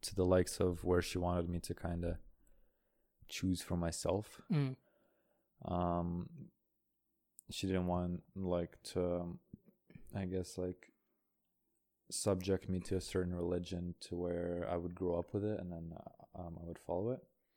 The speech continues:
Speaker 1: Um, so it, it kinda, like, ended up being that we never, like, actually followed anything.
Speaker 2: Man, I think in a sense,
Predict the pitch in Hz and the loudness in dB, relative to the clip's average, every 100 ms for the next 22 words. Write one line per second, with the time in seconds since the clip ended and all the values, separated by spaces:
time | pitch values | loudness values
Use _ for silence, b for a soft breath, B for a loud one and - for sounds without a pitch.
0 | _ _ _ - - _ - 87 87 87 | _ _ _ -20 -20 _ -2 0 0 0
1 | 85 85 - 92 90 90 - _ _ _ | -2 -2 0 4 4 4 -2 _ _ _
2 | - _ - 120 - 101 - 104 101 95 | -20 _ -14 -10 -8 -6 0 2 4 4
3 | 90 90 90 85 90 87 87 85 85 - | 2 2 2 2 0 0 2 0 0 -4
4 | 92 92 87 85 87 85 73 _ _ _ | -4 -2 0 0 0 0 -2 _ _ _
5 | _ _ _ - 98 82 85 - 90 - | _ _ _ -10 -8 -4 -6 -4 -6 2
6 | 90 98 110 123 127 - 143 135 _ _ | 2 4 2 -2 -4 -6 -10 -10 _ _
7 | _ _ _ _ _ _ _ _ _ - | _ _ _ _ _ _ _ _ _ 2
8 | 151 131 123 123 151 143 - _ 156 147 | 4 4 4 2 2 0 -4 _ 4 4
9 | 135 - 117 127 143 - | 6 4 4 2 0 -2